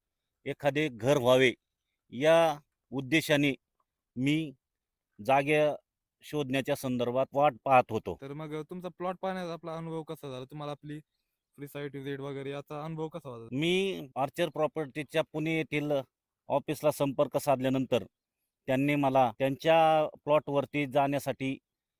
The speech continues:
Speaker 1: त्यांनी मला नेले व त्या ठिकाणी गेल्यानंतर मला त्यांनी त्यांचे प्लॉट दाखवले.
Speaker 2: इथं आल्यावर तुम्हाला कोणत्या नंबरचा प्लॉट आवडला?
Speaker 1: मला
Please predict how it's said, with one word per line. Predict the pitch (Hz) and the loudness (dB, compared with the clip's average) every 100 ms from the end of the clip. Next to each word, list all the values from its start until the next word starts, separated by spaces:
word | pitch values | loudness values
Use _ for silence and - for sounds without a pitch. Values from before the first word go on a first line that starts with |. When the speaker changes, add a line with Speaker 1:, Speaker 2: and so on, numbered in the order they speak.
| _ | _
Speaker 1:
त्यांनी | 131 131 143 | -4 -2 0
मला | 143 139 135 | 0 2 2
नेले | 131 139 131 131 127 | 2 0 2 2 0
व | - 131 | -6 -8
त्या | - 156 | -2 0
ठिकाणी | 151 131 135 131 139 | 0 -2 0 0 0
गेल्यानंतर | 123 135 135 139 135 139 123 | 0 -2 0 0 0 0 0
मला | 123 131 139 | 0 0 0
त्यांनी | 123 135 135 | 0 -2 -2
त्यांचे | 127 131 120 135 135 _ _ _ _ _ - | -2 -4 -2 -4 -6 _ _ _ _ _ 0
प्लॉट | 135 131 | 2 6
दाखवले. | 147 151 117 92 | 4 6 2 -2
Speaker 2:
इथं | 85 156 180 | -6 -10 -8
आल्यावर | 196 196 | -6 -8
तुम्हाला | 202 196 202 | -8 -8 -8
कोणत्या | 214 214 | -6 -6
नंबरचा | 208 185 165 | -4 -4 -6
प्लॉट | 151 147 127 | -6 -8 -6
आवडला? | 120 113 107 123 _ _ _ _ _ | -10 -12 -18 -20 _ _ _ _ _
Speaker 1:
मला | 123 151 170 165 | -6 -2 0 0